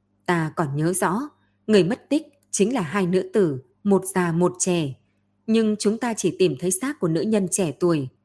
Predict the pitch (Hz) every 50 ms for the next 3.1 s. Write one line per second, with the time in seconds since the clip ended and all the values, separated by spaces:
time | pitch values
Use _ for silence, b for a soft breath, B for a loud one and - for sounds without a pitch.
0 | _ _ _ _ _ _ _ _ _ _ - 196 180 170 - 180 170 170 165 165
1 | 156 143 180 170 185 175 - 208 - 175 220 208 202 - 220 208 196 175 143 127
2 | - - 202 196 190 180 175 170 156 143 135 135 180 165 139 131 147 160 160 170
3 | 233